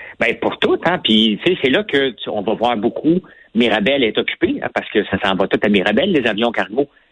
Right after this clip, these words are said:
Et, euh, je me demande s'il va y avoir assez de pistes,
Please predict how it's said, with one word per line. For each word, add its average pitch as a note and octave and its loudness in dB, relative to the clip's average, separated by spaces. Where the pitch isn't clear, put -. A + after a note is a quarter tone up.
Et, G2 2
euh, F2+ 0
je - -12
me F#2 0
demande G2+ 0
s'il G#2 0
va F#2 2
y - 0
avoir G2 0
assez G#2 -2
de - -20
pistes, - -4